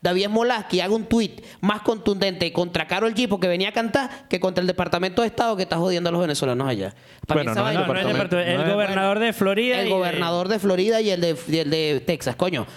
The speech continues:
Speaker 1: tú tienes que tener un poquito de por favor a la hora de decir, "Coño, pana".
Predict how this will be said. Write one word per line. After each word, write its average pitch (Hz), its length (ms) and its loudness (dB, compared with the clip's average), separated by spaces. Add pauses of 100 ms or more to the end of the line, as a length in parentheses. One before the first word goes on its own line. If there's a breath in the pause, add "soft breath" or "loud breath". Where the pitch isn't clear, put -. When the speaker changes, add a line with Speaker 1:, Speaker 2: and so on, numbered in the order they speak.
(180 loud breath)
Speaker 1:
tú 143 120 -2
tienes 139 180 -2
que 202 100 0
tener 170 300 0
un 180 280 0
poquito 190 440 0
de 202 80 2
por 175 200 -2
favor 139 320 0
a 165 40 0
la 180 140 0
hora 151 180 0
de 175 60 2
decir, 160 200 -2
"Coño, 156 220 0
pana". 110 300 -4